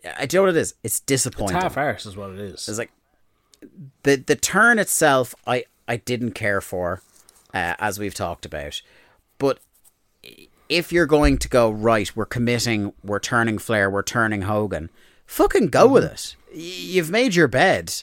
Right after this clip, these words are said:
Speaker 1: so, like, you might as well try and make the most of it. And they just don't. You know what I mean? And speaking of the double turn as well, fucking Hogan not mentioned once on this show.
Speaker 2: Nope.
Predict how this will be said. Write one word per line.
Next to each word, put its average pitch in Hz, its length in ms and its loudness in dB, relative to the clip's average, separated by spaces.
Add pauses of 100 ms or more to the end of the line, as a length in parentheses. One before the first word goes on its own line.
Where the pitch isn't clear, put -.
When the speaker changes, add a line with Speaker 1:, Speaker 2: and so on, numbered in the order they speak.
(300)
Speaker 1:
so, 143 500 6
like, 143 260 -2
you 139 80 2
might 170 180 4
as 147 120 0
well 143 140 2
try 135 200 0
and 123 120 2
make 117 200 -2
the 113 60 -4
most 113 360 0
of 71 80 -12
it. - 200 -14 (640)
And 156 160 2
they 165 60 6
just 175 360 -4
don't. 143 580 -2 (680)
You 113 140 -4
know 117 60 -2
what 123 60 -2
I 127 60 -2
mean? 123 280 0 (300)
And 151 180 4
speaking 175 380 0
of 123 180 -2
the 117 80 -2
double 165 240 2
turn 123 280 0
as 101 160 -6
well, 113 440 0 (280)
fucking 233 400 0
Hogan 202 400 6
not 160 140 2
mentioned 139 420 0
once 180 260 2
on 90 100 -4
this 78 140 -8
show. - 160 -4
Speaker 2:
Nope. 95 160 -6